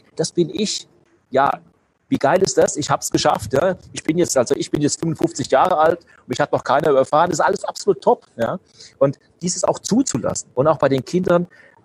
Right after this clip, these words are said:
einfach mal zu lachen und zu schauen, hey, wie schön ist das?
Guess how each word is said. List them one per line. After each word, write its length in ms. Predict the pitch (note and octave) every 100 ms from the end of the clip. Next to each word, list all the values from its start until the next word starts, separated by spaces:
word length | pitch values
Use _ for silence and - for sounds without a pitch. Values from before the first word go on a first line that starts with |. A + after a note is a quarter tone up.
| _ _ _
einfach 340 | D3+ D#3 E3
mal 240 | D3 C#3 C3+
zu 180 | - -
lachen 560 | G2 G#2 B2 D3+ E3+ D#3+
und 180 | C3
zu 80 | C3
schauen, 340 | A#2+ A#2+ B2 B2
hey, 240 | A2 B2
wie 60 | B2
schön 280 | - C3 B2
ist 180 | - -
das? 220 | E2